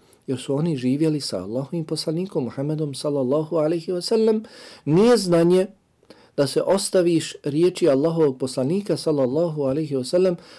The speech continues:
a da se prihvatiš nečijih drugih riječi. To nije znanje,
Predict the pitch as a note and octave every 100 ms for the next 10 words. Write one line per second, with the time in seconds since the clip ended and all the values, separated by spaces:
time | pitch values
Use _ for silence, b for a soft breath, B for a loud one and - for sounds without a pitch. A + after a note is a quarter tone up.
0 | B - B2 B2 B2 D3 C3+ D3 C3 B2
1 | B2 - b b B2 B2+ - B2 A#2 B2
2 | C3 A#2 G#2 G#2 F#2+ F2 - _ - D#3+
3 | C#3+ A#2+ G#2 D3 F3